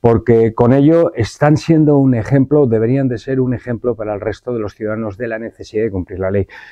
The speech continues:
Sin embargo, pese a que soy de los que piensa eso, también soy de los que ve de forma reiterada y constante cómo nuestras administraciones públicas les da exactamente igual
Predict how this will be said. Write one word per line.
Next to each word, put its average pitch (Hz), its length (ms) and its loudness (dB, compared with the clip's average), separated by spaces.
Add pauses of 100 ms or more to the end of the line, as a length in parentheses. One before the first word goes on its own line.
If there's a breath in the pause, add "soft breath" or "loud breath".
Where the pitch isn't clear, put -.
(140 loud breath)
Sin - 180 2
embargo, 127 480 4 (420 loud breath)
pese - 280 0
a 131 40 2
que 117 120 0
soy 143 180 2
de 160 80 4
los 151 160 2
que 113 120 0
piensa 113 440 0
eso, 135 400 -4 (260)
también 117 300 2
soy 135 220 0
de 127 100 2
los 113 180 -2
que 107 160 -2
ve 117 240 0
de 92 180 -4
forma 131 280 -4
reiterada 110 480 -4
y 131 40 -4
constante 117 520 -6
cómo 151 240 2
nuestras 113 340 -2
administraciones 110 640 -4
públicas 127 400 -2
les 110 240 -2
da 127 200 2
exactamente 131 840 -6
igual 120 280 -2